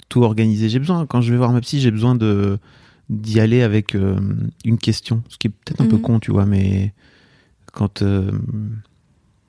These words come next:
Speaker 1: je vais pas voir ma psy si j'ai rien à lui dire.
Speaker 2: Mhm.
Speaker 1: Ce
Speaker 2: Moi,
Speaker 1: qui
Speaker 2: je
Speaker 1: est
Speaker 2: vais voir ma psy si j'ai rien à lui
Speaker 1: Ouais,
Speaker 2: dire.
Speaker 1: mais t'as raison.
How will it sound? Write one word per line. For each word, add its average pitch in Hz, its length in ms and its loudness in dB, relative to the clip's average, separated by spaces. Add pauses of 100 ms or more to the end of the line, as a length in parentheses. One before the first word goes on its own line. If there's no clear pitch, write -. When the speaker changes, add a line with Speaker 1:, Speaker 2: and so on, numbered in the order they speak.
(380)
Speaker 1:
je 104 160 0
vais 107 60 4
pas 151 160 2
voir 139 120 4
ma 113 120 4
psy - 240 -4
si 113 200 -2
j'ai 107 140 0
rien 104 240 0
à 101 60 0
lui 95 140 -2
dire. 98 240 -6 (200)
Speaker 2:
Mhm. 240 220 -4 (560)
Speaker 1:
Ce - 80 -6
Speaker 2:
Moi, 214 80 2
Speaker 1:
qui 208 60 4
Speaker 2:
je - 40 4
Speaker 1:
est 185 60 2
Speaker 2:
vais 170 80 2
voir 160 160 0
ma 156 100 -2
psy - 220 -12
si 180 160 -10
j'ai 165 100 -4
rien 156 160 -4
à 160 80 -4
lui 160 80 -2
Speaker 1:
Ouais, 180 220 4
Speaker 2:
dire. 139 120 2
Speaker 1:
mais 101 120 2
t'as 98 180 -2
raison. 107 240 0